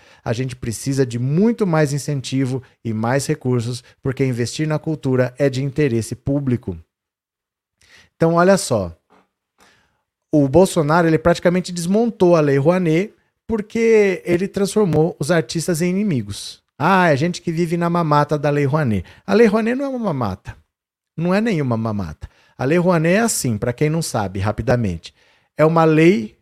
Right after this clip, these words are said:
de fomento à cultura. Então, se você tiver um projeto cultural, você vai colocar ele num padrão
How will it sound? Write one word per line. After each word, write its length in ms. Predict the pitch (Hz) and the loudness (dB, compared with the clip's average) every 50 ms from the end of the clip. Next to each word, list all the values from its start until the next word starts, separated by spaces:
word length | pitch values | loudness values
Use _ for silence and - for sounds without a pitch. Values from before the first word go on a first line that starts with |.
| _ _ _ _ _ _ _ | _ _ _ _ _ _ _
de 180 | 123 123 151 175 | -10 -4 -4 -4
fomento 800 | - - - 220 226 220 190 165 165 175 185 185 _ 202 202 _ _ _ | -6 -2 0 0 2 2 2 0 2 0 0 -2 _ -12 -16 _ _ _
à 100 | - 165 | -8 -8
cultura. 640 | - _ 208 196 196 _ 135 113 101 92 95 95 _ _ _ _ | -8 _ -12 -12 -10 _ -8 -6 -6 -6 -8 -10 _ _ _ _
Então, 200 | - 117 - 160 | -14 -4 -4 -4
se 120 | 165 - 170 | -4 -4 -4
você 240 | 165 170 - - 214 | -6 -4 -2 -2 -4
tiver 240 | 214 196 156 147 | -4 -4 -2 -2
um 80 | 143 139 | -2 -2
projeto 460 | 123 131 127 117 107 117 107 - - | 0 -2 -2 0 0 0 -2 -2 -6
cultural, 640 | _ 113 101 _ - 113 131 165 180 143 104 90 _ _ _ _ _ _ | _ -8 -8 _ -2 0 2 2 2 2 0 -4 _ _ _ _ _ _
você 200 | _ - - 123 | _ -6 -6 -4
vai 300 | 104 113 123 120 113 104 _ _ _ _ | -2 0 0 0 0 -2 _ _ _ _
colocar 420 | - 147 143 127 123 - - 143 151 | 2 4 4 4 2 2 2 2 4
ele 120 | 147 139 | 4 4
num 180 | 135 127 123 123 | 2 0 2 2
padrão 640 | 135 135 127 120 110 110 110 113 120 139 147 151 | 2 2 2 2 2 2 2 2 0 -2 -4 -6